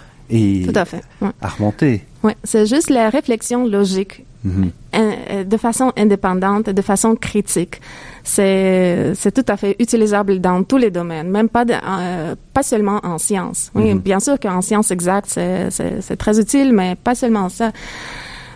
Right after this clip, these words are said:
Speaker 2: Même en politique, euh, oui, ça, <laughs> un peu de logique sera préférable.
Speaker 1: <laughs>
Speaker 2: Euh, euh, dans tous les domaines, même,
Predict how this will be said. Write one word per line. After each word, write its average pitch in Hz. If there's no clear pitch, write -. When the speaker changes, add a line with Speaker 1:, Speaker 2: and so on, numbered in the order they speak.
Speaker 2:
Même 185
en 226
politique, 226
euh, 190
oui, 220
ça, -
<laughs> 233
un 208
peu 254
de 233
logique 226
sera 208
préférable. 226
Speaker 1:
<laughs> -
Speaker 2:
Euh, 196
euh, 117
dans 226
tous 330
les 349
domaines, 247
même, 240